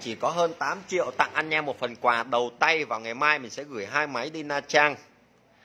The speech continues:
Hai máy đi Nha Trang. Mình sẽ tặng hai anh em hai phần quà đầu tay ở sử dụng con Smart Tool chuyên remap, chuyên mở tua thôi. Ờ, cắm vào. Cáp nó cũng như thế này.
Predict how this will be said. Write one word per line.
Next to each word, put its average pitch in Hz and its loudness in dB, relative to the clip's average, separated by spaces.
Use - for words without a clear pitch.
Hai 135 -2
máy 120 4
đi 147 -8
Nha 135 0
Trang. 127 0
Mình 123 -6
sẽ 175 -8
tặng 160 0
hai 170 2
anh 165 -4
em 160 -2
hai 160 -2
phần 123 -6
quà 120 6
đầu 123 2
tay 151 6
ở 110 2
sử 107 -10
dụng 123 -6
con 135 2
Smart 135 -2
Tool 151 0
chuyên 175 6
remap, 165 6
chuyên 196 4
mở 143 6
tua 185 6
thôi. 180 2
Ờ, 104 -2
cắm 101 -10
vào. 139 8
Cáp 190 2
nó 143 -4
cũng 160 -10
như 151 -6
thế 139 -6
này. 127 -2